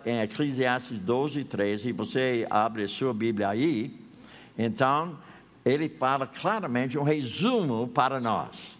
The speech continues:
Algo que até Jesus mesmo falou a mesma coisa. Mas em outras palavras, você vai ver.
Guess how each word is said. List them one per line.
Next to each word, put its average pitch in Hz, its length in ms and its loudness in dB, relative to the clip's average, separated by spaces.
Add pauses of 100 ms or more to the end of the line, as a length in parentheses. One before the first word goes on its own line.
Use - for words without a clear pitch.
(460)
Algo 190 440 4
que 147 480 0 (100)
até 151 400 4
Jesus 147 580 -2
mesmo 160 380 -2
falou 156 300 2
a 151 40 0
mesma 147 360 -4
coisa. 78 500 -2 (1160)
Mas 120 280 0
em 120 200 0
outras 127 360 0
palavras, 87 600 0
você 85 280 -2
vai 95 220 2
ver. 90 300 -4